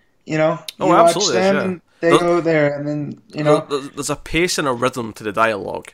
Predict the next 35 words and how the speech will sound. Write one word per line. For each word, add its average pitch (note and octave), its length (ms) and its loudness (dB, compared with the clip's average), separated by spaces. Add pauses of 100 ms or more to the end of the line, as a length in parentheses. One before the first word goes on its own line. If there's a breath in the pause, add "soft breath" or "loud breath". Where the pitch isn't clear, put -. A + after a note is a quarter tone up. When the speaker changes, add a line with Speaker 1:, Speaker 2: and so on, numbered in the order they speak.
Speaker 2:
It's, C3 300 -2
it's B2 120 -4
a B2+ 60 0
Speaker 1:
Yeah. A2+ 60 -8
Speaker 2:
very C#3+ 500 2
well-written A#2+ 480 -2
script - 400 -8
in F#2+ 80 -14
that E2 160 -12
sense. C#2+ 400 -14 (420 soft breath)
Speaker 1:
Which F3+ 240 0
Speaker 2:
Uh, - 20 0
Speaker 1:
he, A#3+ 400 4 (280 loud breath)
I E3+ 80 0
think A3 200 2
he A#3+ 80 -2
gets A#3+ 160 2
a G#3 60 -2
story F#3 280 2
by F#3 160 2
credit, D3+ 540 -4 (240)
too, E3+ 220 0
as D3+ 120 0
well, C#3+ 320 4
'cause D3 160 -8
I, D3+ 80 0
I C#3+ 80 0
remember D3+ 300 -2
seeing D3+ 160 0
that C#3+ 160 -2
pop C3+ 220 0
up, C#3 280 0 (560 loud breath)
in C3+ 120 2
the C3+ 120 2
credits. - 800 0